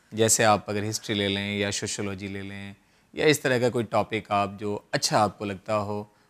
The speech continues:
उसको आप अटैच करके ह्यूमैनिटीज़ से अगर आप ग्रेजुएशन करें, तो एक ऑप्शनल सब्जेक्ट तैयार होगा।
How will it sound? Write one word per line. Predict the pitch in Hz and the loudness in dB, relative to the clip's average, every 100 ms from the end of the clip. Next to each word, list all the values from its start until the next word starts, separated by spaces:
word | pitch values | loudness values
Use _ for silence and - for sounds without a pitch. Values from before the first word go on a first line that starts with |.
| _ | _
उसको | 180 175 - | 0 2 4
आप | 156 120 107 | 6 6 4
अटैच | 113 113 107 107 | 0 2 2 2
करके | 107 98 113 113 | -6 -6 -4 -4
ह्यूमैनिटीज़ | 113 104 104 120 120 | -4 -6 -6 -4 -2
से | - 104 | -2 -4
अगर | 104 | -6
आप | 101 | -8
ग्रेजुएशन | 98 101 113 123 175 | -8 -4 0 0 2
करें, | 185 214 | 2 2
तो | 214 | 2
एक | 185 | 4
ऑप्शनल | 160 135 - 135 | 8 8 6 -2
सब्जेक्ट | 117 104 101 | -2 -4 -6
तैयार | - 104 101 | -4 -2 -2
होगा। | 104 101 104 | -4 -4 -4